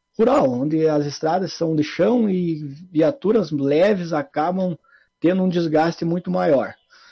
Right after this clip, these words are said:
Então havia uma necessidade de a gente tentar buscar pra Capão Bonito uma viatura picape, e aí nesse contexto a gente fez um,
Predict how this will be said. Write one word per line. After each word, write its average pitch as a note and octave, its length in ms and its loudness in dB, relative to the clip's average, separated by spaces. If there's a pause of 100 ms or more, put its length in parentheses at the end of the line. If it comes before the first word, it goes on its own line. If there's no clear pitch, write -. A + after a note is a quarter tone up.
(180)
Então C#3+ 300 -2
havia F3 320 0
uma G3+ 140 0
necessidade D3 420 -2
de D#3 60 -2
a - 20 -4
gente D3+ 160 -2
tentar C#3 320 -2
buscar D3 460 -4
pra C#3+ 180 -4
Capão B2+ 300 -6
Bonito B2+ 480 -4 (500)
uma C3+ 260 2
viatura D3 380 2
picape, D#3+ 580 -4 (160)
e D3 140 -6
aí E3+ 160 -2
nesse G#3 240 -2
contexto G#3+ 480 -4
a A3+ 60 0
gente C4 180 0
fez A3 340 2
um, E3+ 400 -2